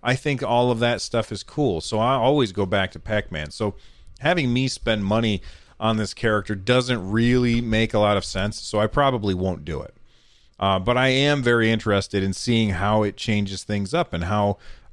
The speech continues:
uh, how you end up playing as Minecraft Steve and Minecraft Alex. Uh, so I'm looking forward to hearing what Mister Sakurai has to say about it. Um, apparently,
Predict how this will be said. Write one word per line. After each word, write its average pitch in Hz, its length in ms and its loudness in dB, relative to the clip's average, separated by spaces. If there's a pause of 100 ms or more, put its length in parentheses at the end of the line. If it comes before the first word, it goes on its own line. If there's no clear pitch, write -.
(120)
uh, 101 200 0
how 120 160 2
you 117 200 4
end 117 160 2
up 113 180 2
playing 127 540 0 (360)
as 117 640 2
Minecraft 113 540 2
Steve 104 340 -2
and 98 100 0
Minecraft 95 680 -2
Alex. 98 540 -4 (480)
Uh, 87 280 -2
so 113 340 0 (260)
I'm 117 160 -2
looking 151 280 0
forward 151 400 2
to 123 460 2
hearing 135 360 0
what 117 220 2
Mister 117 260 -4
Sakurai 120 520 0
has 110 200 0
to - 80 -20
say 131 300 0
about 147 260 2
it. 170 160 -4 (540)
Um, 107 480 2 (400)
apparently, 139 840 0